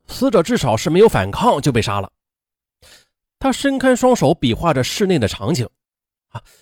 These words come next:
也就是凶手可能活动的地方。“我觉得啊，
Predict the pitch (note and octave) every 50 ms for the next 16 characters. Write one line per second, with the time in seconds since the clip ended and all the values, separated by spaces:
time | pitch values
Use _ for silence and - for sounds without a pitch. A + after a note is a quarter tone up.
0 | _ _ _ C3 C3 C#3 C#3 D#3+ F3 D3 E3+ - _ _ _ - - - D4+ D4
1 | C#4+ A3+ F3+ G#3 A3+ - - - G2 G#2+ - - - - - A#2 - B3 B3+ D#3+
2 | A2+ - G2 F2+ - - _ _ _ _ _ _ _ _ _ _ _ _ _ _
3 | _ _ _ _ _ _ _ _ - F3 E3 E3 D3+ C3 A#2 D3 F3+ G3+ F#3+ D#3
4 | B2 G#2 -